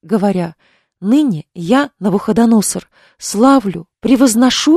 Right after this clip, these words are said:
и величаю Царя Небесного, которого все дела истинны и пути праведны, и который силён смирить ходящих гордо».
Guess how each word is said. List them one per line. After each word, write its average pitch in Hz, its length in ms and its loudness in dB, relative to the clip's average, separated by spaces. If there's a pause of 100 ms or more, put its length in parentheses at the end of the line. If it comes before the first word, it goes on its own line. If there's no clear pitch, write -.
и 254 120 -2
величаю 262 640 2
Царя 247 400 0
Небесного, 196 720 -2 (500)
которого 233 480 2
все 247 300 -2
дела 190 420 0
истинны 180 720 -6 (260)
и 262 120 -4
пути 294 320 -2
праведны, 190 800 -4 (380)
и 214 80 -6
который 214 640 -2 (240)
силён 302 440 2
смирить 247 720 -2
ходящих 196 680 -2
гордо». 160 520 -6